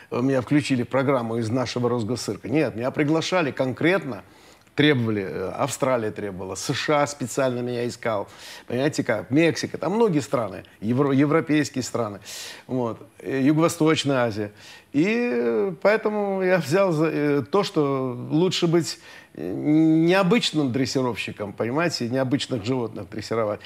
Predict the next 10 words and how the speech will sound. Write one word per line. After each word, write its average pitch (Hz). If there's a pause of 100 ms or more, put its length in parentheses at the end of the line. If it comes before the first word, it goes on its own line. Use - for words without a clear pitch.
(260)
чем, 151
м, 135 (800)
повторить 147
что-то, - (600)
то, 123
к-, -
э, 120
которое 139
исполняли 156
уже, 101